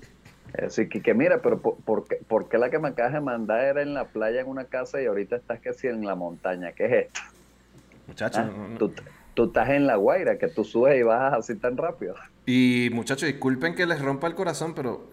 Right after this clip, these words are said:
Speaker 2: tengo que, tenemos que protegerlos. Si algo hacemos aquí en este canal es proteger a las minorías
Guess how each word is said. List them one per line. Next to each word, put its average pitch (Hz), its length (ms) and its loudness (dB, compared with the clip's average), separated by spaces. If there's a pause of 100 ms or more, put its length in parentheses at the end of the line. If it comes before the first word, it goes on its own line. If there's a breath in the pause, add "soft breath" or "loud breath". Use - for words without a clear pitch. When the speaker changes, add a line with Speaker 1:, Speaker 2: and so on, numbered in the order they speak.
(100)
Speaker 2:
tengo 117 200 -6
que, 143 120 -2
tenemos 127 600 -2
que 175 120 -2
protegerlos. 143 680 0
Si - 100 -6
algo 110 120 -4
hacemos 151 340 -4
aquí 143 120 -8
en 143 100 -4
este 160 220 -8
canal 139 260 -4
es 156 80 -8
proteger 156 920 -2
a 147 100 2
las 143 140 0
minorías 131 640 0